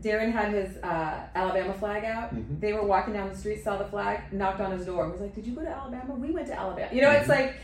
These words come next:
Speaker 1: the camaraderie and, like, so I, I, I,
Speaker 2: It's a
Speaker 1: I
Speaker 2: network.
Speaker 1: It is a network, and I kinda compare it a little bit to U S C because I
Speaker 2: Mm-hmm.
Speaker 1: feel like U S C is that way with their
Speaker 2: Mm-hmm.
Speaker 1: network of, um,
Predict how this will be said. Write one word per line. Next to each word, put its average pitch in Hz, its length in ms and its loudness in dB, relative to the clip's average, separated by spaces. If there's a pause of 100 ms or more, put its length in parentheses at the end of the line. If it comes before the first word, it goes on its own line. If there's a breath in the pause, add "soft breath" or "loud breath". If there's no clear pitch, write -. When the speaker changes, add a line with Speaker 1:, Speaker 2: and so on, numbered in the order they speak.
(240 loud breath)
Speaker 1:
the 226 280 10
camaraderie 220 760 2
and, 180 260 -2
like, 165 160 2
so 202 140 2
I, 196 240 4
I, - 260 2
I, 214 120 4
Speaker 2:
It's - 120 0
a 143 40 6
Speaker 1:
I - 80 6
Speaker 2:
network. - 340 2 (100)
Speaker 1:
It 202 140 6
is 233 100 4
a - 20 4
network, 180 360 0
and 185 80 -2
I 180 120 2
kinda 233 260 0
compare 233 280 -2
it 202 80 0
a 190 40 0
little 185 180 -2
bit 175 140 2
to 190 80 -8
U 170 120 2
S 160 180 -2
C 170 220 -2
because 185 300 -2
I - 20 0
Speaker 2:
Mm-hmm. - 80 0
Speaker 1:
feel 185 120 0
like 160 120 -4
U 160 140 2
S 160 120 -2
C 147 140 -8
is 160 120 -6
that - 180 -4
way 180 140 -4
with 165 160 -4
their 151 100 -2
Speaker 2:
Mm-hmm. 151 80 -4
Speaker 1:
network 151 340 -4
of, 147 160 -4 (480 soft breath)
um, 139 720 -6